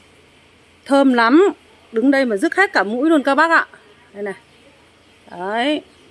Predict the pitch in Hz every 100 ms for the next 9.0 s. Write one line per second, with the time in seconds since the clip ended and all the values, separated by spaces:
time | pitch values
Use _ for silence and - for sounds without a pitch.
0 | _ _ _ _ _ 277 269 - 240 _
1 | 262 247 240 285 269 - _ _ _ _
2 | _ _ _ - 233 269 262 302 - 294
3 | 254 233 254 247 240 196 - 214 269 294
4 | 320 359 - - - - - - 202 202
5 | 262 262 233 226 226 214 269 262 269 226
6 | 233 226 233 285 262 302 349 - _ -
7 | _ - - - 220 208 - 226 247 220
8 | 190 262 240 214 165 277 302 226 208